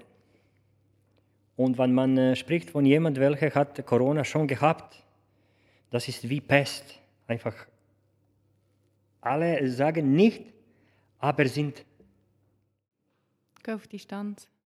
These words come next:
Speaker 1: auf Distanz.
Speaker 2: Mhm.
Speaker 1: Und das finde ich nicht von uns als, äh, noch gesunde Menschen, äh, das ist nicht unbedingt ganz, äh, ganz korrekt, ganz fair gegen die.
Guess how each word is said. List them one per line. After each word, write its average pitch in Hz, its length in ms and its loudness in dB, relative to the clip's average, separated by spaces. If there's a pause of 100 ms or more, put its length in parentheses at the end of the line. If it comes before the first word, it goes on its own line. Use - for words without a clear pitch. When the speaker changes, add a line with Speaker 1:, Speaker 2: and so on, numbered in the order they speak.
(200)
Speaker 1:
auf 120 160 -2
Distanz. 113 640 -2 (380)
Speaker 2:
Mhm. 202 340 -12 (840)
Speaker 1:
Und 127 240 0
das 151 360 -2
finde 151 300 0
ich 143 300 -2
nicht 131 500 2
von 135 200 4
uns 165 320 0
als, 120 280 0
äh, 120 200 -2 (1900)
noch 131 440 4
gesunde 151 440 6
Menschen, 143 540 0
äh, 127 200 0
das 127 220 -2
ist - 220 -10
nicht 123 420 0
unbedingt 120 580 -2
ganz, 113 400 -2 (140)
äh, 107 220 -6
ganz 120 260 -2
korrekt, 107 380 2
ganz 120 240 4
fair 123 240 2
gegen 107 300 0
die. 104 340 -2